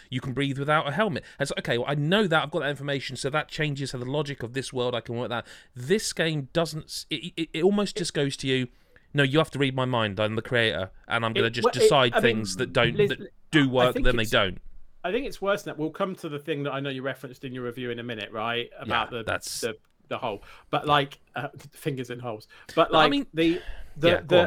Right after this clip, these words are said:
Speaker 1: on.
Speaker 2: um, for me, I think the, um, the, the, the biggest frustration, I think, because again, I've had a lot of time to think about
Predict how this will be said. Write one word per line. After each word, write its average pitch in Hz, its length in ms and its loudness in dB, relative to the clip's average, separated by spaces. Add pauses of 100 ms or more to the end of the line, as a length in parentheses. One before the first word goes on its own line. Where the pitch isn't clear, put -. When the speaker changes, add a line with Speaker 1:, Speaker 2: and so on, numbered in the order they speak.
Speaker 1:
on. - 20 4
Speaker 2:
um, 165 320 4 (380)
for - 200 4
me, 240 280 10
I 180 80 8
think 185 240 -2
the, 165 120 -4 (880)
um, 147 400 0
the, 151 200 -6
the, 156 160 -10 (140)
the 170 60 -8
biggest 277 280 -2
frustration, 240 480 4
I - 20 -4
think, 147 160 -6
because 139 260 -2
again, 147 280 2
I've 123 80 -4
had 135 100 -4
a 147 60 0
lot 151 80 2
of - 80 -12
time 143 120 -4
to 117 60 -12
think 131 180 -6
about 113 300 -4